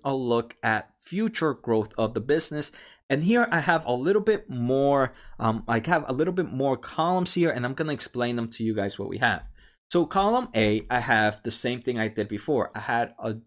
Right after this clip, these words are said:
I have my six companies, Adobe, Zoom, CrowdStrike, Fastly, and Zscaler. On my second thing, I have expected revenue growth for two years from now. So you can actually go to a lot of different sites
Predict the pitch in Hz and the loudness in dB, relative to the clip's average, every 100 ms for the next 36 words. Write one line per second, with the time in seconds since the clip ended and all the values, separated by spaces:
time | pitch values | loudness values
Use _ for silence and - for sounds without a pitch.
0 | - 117 120 117 123 117 107 - 139 - | -6 -2 0 -2 -6 -4 -4 -2 -4 -4
1 | - 110 113 107 113 - - _ _ 123 | -6 -6 -4 -4 -4 -8 -20 _ _ -2
2 | 160 196 190 175 - 147 147 - 120 120 | 2 4 2 0 0 0 -2 0 0 0
3 | 131 117 - 101 101 - 107 - 98 - | -2 -4 -2 -2 -2 -4 -6 -6 -8 -8
4 | 110 - - 143 104 - _ - - _ | -8 -8 0 2 0 -4 _ -20 -20 _
5 | _ _ - 139 139 135 196 - 226 254 | _ _ -2 0 0 -4 -4 2 2 2
6 | 294 208 127 120 - 120 139 131 107 120 | -2 0 0 0 -4 -4 0 -2 -2 -8
7 | - - - 208 233 220 208 - 110 120 | -8 -6 2 2 4 0 0 -2 -4 2
8 | 175 214 226 233 226 117 113 113 - _ | 4 2 0 0 2 4 4 2 -6 _
9 | _ 143 156 151 - 175 185 135 139 147 | _ 0 0 0 -6 -6 -4 -2 -2 -2
10 | - 98 95 - - _ _ - 170 190 | -4 -6 -6 -10 -14 _ _ -2 0 2
11 | 214 208 - 233 196 190 175 170 143 135 | 2 2 0 -4 0 0 2 2 4 6
12 | 135 143 143 131 190 185 117 110 - | 4 4 0 -2 -2 -2 0 -2 -6